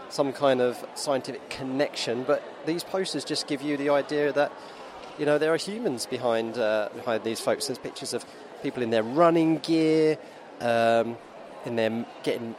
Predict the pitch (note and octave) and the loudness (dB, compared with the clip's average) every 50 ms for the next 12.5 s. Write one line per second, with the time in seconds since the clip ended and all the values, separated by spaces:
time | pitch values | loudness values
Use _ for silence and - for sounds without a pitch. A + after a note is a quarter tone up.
0 | - B2+ C3 A#2+ A#2+ A2+ A2+ G#2 - - D#3 D#3 D#3 - D#3+ D#3 D#3 D#3 D#3 D3+ | -10 -10 -6 -6 -4 -4 -4 -4 -2 0 0 0 2 2 0 2 2 2 2 0
1 | D3+ D#3 D#3 D3+ - - - - - - - - - A#2+ A#2 A#2 A2+ A2+ A2+ A2+ | 0 -2 -2 -4 -6 -12 -18 -18 -18 -18 -14 -6 -2 0 2 2 2 2 2 2
2 | B2+ B2+ A#2+ A2+ A2+ A#2 A2+ A2 G#2+ - - E3+ D#3+ D#3 D#3 D#3 C3 - - - | 2 0 0 0 -2 -4 -4 -4 -2 0 2 4 4 4 4 2 0 -2 -4 -4
3 | - - - E3+ D#3+ D3+ D3+ D3 D3 D3+ - - - - - - - - - - | -4 -2 0 2 4 4 6 4 2 2 -2 -4 -14 -18 -18 -18 -18 -18 -16 -10
4 | - B2+ A#2+ A#2 A2 - - C#3+ A#2+ A#2+ B2 A#2+ A#2 A#2 G#2+ - - - - - | -4 -2 -2 -2 -2 -2 -2 0 2 2 2 2 2 0 -2 -2 -2 -4 -6 -12
5 | - - - - - - - D#3+ D3 G#2 A2 B2 C3+ A#2+ G#2+ - - - - - | -16 -16 -16 -16 -10 -4 0 2 2 4 4 4 4 4 2 0 -6 -12 -16 -16
6 | - - - - - - - - C3 C#3+ D3+ - - - C#3+ D3+ B2+ A#2+ G#2+ G2+ | -18 -18 -18 -18 -16 -16 -6 2 6 6 6 6 6 6 4 6 6 4 2 2
7 | G#2+ A2 - - - D#3 D#3 C#3+ B2 - - D#3+ E3 D3+ B2 C#3+ C#3 - - D3 | 0 -6 -12 -14 -10 -6 -6 -6 -4 -2 0 0 2 2 2 0 0 -2 -2 -2
8 | D3 C#3+ - - - - D3 D3 C#3+ C#3+ C#3+ C#3 - - - - - C3+ C3 D#3+ | -2 -2 -4 -4 -6 -4 2 4 6 6 6 6 4 0 -10 -14 -12 -4 2 2
9 | F#3 A3+ A#3 G#3+ A3+ A3+ G#3+ G#3 - - - - - - - - G#3 A#3+ G#3 D#3 | 4 6 6 4 4 4 2 0 -4 -10 -16 -8 -4 -2 0 0 0 0 0 0
10 | C#3+ B2+ A#2 A#2 C3 D3 D3 - D#3 D#3 D3+ C3 - - D#3+ D3 - - - - | 0 0 0 0 -2 -4 -4 -4 -2 0 0 0 0 0 -2 -2 -4 -6 -14 -18
11 | - - - - - - - F3 E3 - - - F#3 F#3 E3+ C3+ B2 - - A#2+ | -18 -18 -16 -14 -8 -4 -4 -4 -2 -2 -2 0 0 2 2 0 0 -2 -2 -4
12 | A2+ A2 - A#2 A2 G#2 G2+ G2 G2+ | -4 -4 -4 -4 -4 -4 -4 -4 -8